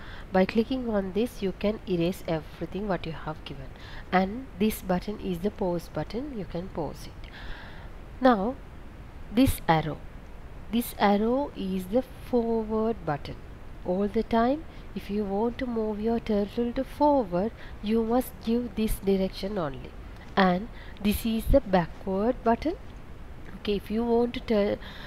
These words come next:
move your turtle to backward, you must give this direction. And this is the right direction, right click button, and this is the left,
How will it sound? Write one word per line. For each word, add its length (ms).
move 260
your 180
turtle 420
to 100
backward, 720
you 80
must 360
give 220
this 180
direction. 540
And 340
this 220
is 240
the 240
right 260
direction, 560
right 240
click 220
button, 340
and 320
this 200
is 200
the 160
left, 240